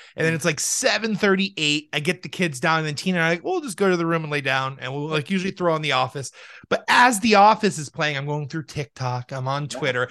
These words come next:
Speaker 1: and then before I know it, it's ten thirty for no reason, and I was already in bed at eight, and I could have
Speaker 2: Yeah.
Speaker 1: fallen asleep. It's stupid.
Speaker 2: It
Speaker 1: Stupid
Speaker 2: is.
Speaker 1: choices.
Speaker 2: Ah, we just, and we keep doing it, and it's like, I don't know, it, you know, it's like the whole How I Met Your Mother thing, like, nothing good happens after, <laughs>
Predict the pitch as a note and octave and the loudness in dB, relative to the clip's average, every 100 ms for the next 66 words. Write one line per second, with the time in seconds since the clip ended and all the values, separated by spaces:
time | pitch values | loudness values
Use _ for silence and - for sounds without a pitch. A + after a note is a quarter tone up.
0 | - - A3 B3 A#3+ - C#4 C4 C4 A#3+ | -6 0 2 4 4 6 4 6 6 6
1 | F#3+ - A3 A3+ A3+ G#3+ F#3+ D#3+ C#3+ E3+ | 4 -2 -2 0 2 2 0 -4 0 2
2 | B3+ D3+ B2 A#2+ C#3+ E3 A3+ F3+ F3 D#3 | 2 0 -4 -6 0 2 4 4 2 2
3 | D3 A3+ G#3+ D3+ C#3+ B2+ - F3+ D3 C3 | -4 -4 -2 -2 0 -2 -4 -4 -4 -6
4 | C3 - C4+ - E3 C#3 C3+ B2 D#3+ D#3 | -10 -4 -4 -2 0 -2 -2 -6 -6 -6
5 | A#2 _ _ _ _ - B2 - - B2 | -6 _ _ _ _ -14 -6 -4 -6 -8
6 | A2 A#2+ - _ - B2 F3+ C4+ B3 G3 | -12 -14 -20 _ -8 -4 2 4 4 2
7 | G3+ F#3+ - B2 - - - - - A2 | 2 2 0 -8 -8 -6 -8 -10 -10 -8
8 | A#2 G#2+ G#2+ A#2+ D#3 D3+ - G#3+ G3 A3+ | -6 -6 -6 -4 -2 -2 -4 -4 2 2
9 | D#3 E3 D#3 F3 D#3 F3+ G3+ G#3 C3 E3 | 2 -2 0 -2 0 2 2 2 0 -4
10 | E3 D3 - - C#3+ C3+ C3+ A#2 C3+ B2+ | 0 0 0 -4 -4 0 -2 2 2 2
11 | A#2 A#2+ A#2 A2 G2+ F#2+ F#2+ G#2 G#2 A2 | 0 0 0 -2 -4 -6 -4 -2 -2 -2
12 | G#2+ A2 - G2 G#2+ - - G#2+ G#2+ | -2 -2 -2 0 0 2 2 2 0